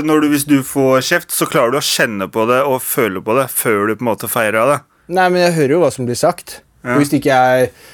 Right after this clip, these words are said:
Speaker 2: Altså, hvis ikke jeg er enig i det som blir sagt, da, så, så kan jeg gå til sånn, hva skal du si, det er en sånn forsvarsgreie.
Speaker 1: Men ofte, jeg har også vært den som har kjeftet tilbake med en gang.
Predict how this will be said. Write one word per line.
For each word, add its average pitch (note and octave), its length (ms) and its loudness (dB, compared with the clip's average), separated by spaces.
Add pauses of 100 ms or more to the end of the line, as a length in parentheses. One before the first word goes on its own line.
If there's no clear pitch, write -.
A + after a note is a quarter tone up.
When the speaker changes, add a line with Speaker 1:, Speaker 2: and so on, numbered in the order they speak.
(200)
Speaker 2:
Altså, B2+ 220 -2
hvis C3 160 -2
ikke C3 160 -2
jeg B2 240 2
er A#2 80 0
enig A#2+ 160 -2
i B2 240 2
det A#2+ 180 0
som C3 140 -6
blir C3 100 0
sagt, D#3+ 220 -2
da, E3+ 140 0
så, D3 760 2
så - 520 -4
kan A3 160 -2
jeg G#3+ 500 2
gå F#3 160 0
til F#3+ 760 0
sånn, C#3+ 380 -4
hva C#3+ 160 0
skal - 280 -6
du D3 60 -2
si, D3 80 -6
det E3 220 -2
er E3 60 0
en E3 100 -6
sånn C#3 160 -8
forsvarsgreie. G2 1080 -6 (280)
Speaker 1:
Men D#3 340 -2
ofte, - 360 -4 (400)
jeg D3 100 2
har G#3 140 2
også E3+ 160 -6
vært C3+ 200 -4
den B2+ 120 -4
som B2+ 120 -8
har C#3+ 60 -2
kjeftet - 420 -4
tilbake A#2 360 -2
med A2+ 160 -2
en A#2 40 -2
gang. D#3 200 0